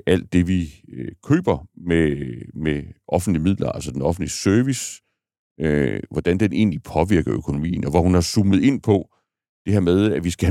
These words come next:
noget mere ud af de penge, vi bruger på uddannelse, at vi skal have, vi skal have folk til at tage nogle uddannelser, øh,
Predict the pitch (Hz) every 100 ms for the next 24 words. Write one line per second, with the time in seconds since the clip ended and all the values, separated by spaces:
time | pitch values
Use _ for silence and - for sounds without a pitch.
0 | 87 82 95 104 120 113 - 87 - 127
1 | 90 101 107 113 123 160 - 80 - 65
2 | 76 82 87 78 78 76 _ _ _ _
3 | _ _ - - 90 78 98 - 95 87
4 | 98 98 107 87 92 85 - 73 - -
5 | 80 69 67 58